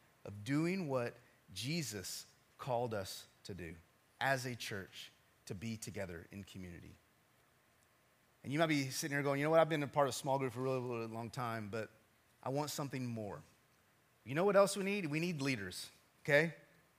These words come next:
We need lots and lots of leaders. So if you feel like, "You know what? I've been in a small group for,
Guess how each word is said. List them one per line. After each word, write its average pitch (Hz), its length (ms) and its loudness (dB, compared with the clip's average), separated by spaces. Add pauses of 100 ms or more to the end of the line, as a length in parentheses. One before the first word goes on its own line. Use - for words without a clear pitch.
We 185 140 2
need 196 460 4
lots 143 360 2
and 139 100 -2
lots 127 220 0
of 117 100 -4
leaders. 95 420 -6
So - 180 2
if 147 100 2
you 208 100 2
feel 233 280 6
like, 202 220 10
"You 202 80 -2
know 202 100 2
what? 185 200 8
I've 180 180 6
been 220 120 6
in 202 100 2
a 170 60 2
small 185 260 2
group 180 180 4
for, 165 280 6